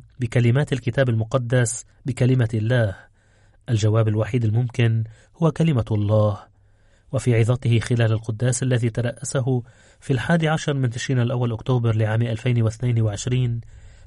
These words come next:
بمناسبة الذكرى الستين لبداية المجمع الفاتيكاني الثاني المسكوني، أكد البابا فرانسيس أن الراعي الصالح يرى ويريد أن يكون قطيعه متحد.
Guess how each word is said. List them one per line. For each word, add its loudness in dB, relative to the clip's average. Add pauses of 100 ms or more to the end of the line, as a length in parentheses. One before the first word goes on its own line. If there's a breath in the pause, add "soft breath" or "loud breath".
بمناسبة 4
الذكرى -2
الستين -4
لبداية 0
المجمع -2
الفاتيكاني -2
الثاني -2
المسكوني، -4 (720 soft breath)
أكد 0
البابا 0
فرانسيس -4
أن 0
الراعي 2
الصالح 0 (520 soft breath)
يرى 4
ويريد 2
أن 2
يكون 0
قطيعه 0
متحد. -4